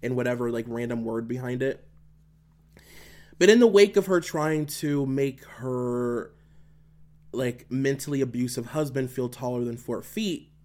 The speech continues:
she changed it to Brown House Productions to make him feel like he was more of a part of it or whatever. And her goal was to essentially create more opportunities for Black talent.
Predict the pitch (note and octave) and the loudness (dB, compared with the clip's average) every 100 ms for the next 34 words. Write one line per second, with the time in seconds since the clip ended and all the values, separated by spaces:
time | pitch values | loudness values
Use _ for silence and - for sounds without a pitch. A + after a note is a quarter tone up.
0 | - - - - - - E3 - F3+ F3+ | -20 -20 -20 -20 -14 -8 -6 -4 0 4
1 | F#3 D3 C#3 B2 D3 B2+ A#2+ C3 C3+ B2+ | 2 2 0 0 -2 -6 -6 -4 -6 -6
2 | B2 A2+ - C3+ E3 - D2 - - - | -8 -8 -4 -2 -2 -4 -12 -14 -18 -20
3 | - - _ - C#3 C3 C3+ B2 - C3 | -20 -20 _ -4 -2 -2 -6 -10 -2 -2
4 | A#2+ B2 B2+ A#2 A#2+ A2+ A#2 - A#2+ A2+ | -2 -2 -4 -2 -6 -6 -10 -6 -4 -4
5 | F#2+ C#2 A2 E2 D#2 G#1 - _ - - | -6 -10 -8 -8 -8 -12 -16 _ -10 -4
6 | E3+ F#3+ D#3 E3+ G#3+ F#3+ E3+ C#3+ D#3 D3 | 2 2 2 4 6 6 4 2 0 0
7 | - F#3 D#3+ D3+ E3 D#3+ D3+ C#3 C#3 C3+ | -6 -2 0 2 -2 0 -4 -4 -6 0
8 | C3 A#2 A#2+ A#2+ A2 - B2+ C#3+ C3+ B2 | 0 0 -4 -6 -8 -8 -6 -2 -2 -2
9 | A#2+ - A2+ G#2 G#2 A#2 - - G3 A#2 | -4 -6 -6 -6 -8 -10 -12 -4 -2 -4
10 | A1 | -8